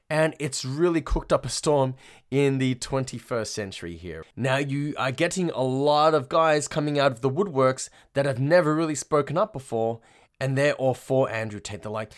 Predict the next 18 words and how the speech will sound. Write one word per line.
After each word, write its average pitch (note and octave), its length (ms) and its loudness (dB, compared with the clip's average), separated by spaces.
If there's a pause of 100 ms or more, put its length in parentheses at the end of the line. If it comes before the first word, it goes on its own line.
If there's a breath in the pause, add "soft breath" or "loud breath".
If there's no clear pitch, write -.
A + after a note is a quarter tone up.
(160 loud breath)
"Yeah, E3 360 0
it's C3+ 160 -4
great F3 400 -6
to C#3 100 -6
finally E3+ 440 -4
see E3 280 -2
a C3 60 -6
guy D3 300 -4
stand D3 380 -2
up D3 140 2
for - 180 -6
us. C#3+ 320 -2 (240 soft breath)
You C3 80 -2
know, A#2+ 240 2 (160)
Andrew D3 340 0
Tate's C#3 360 -4
the C3 120 -4
G, D3 600 -2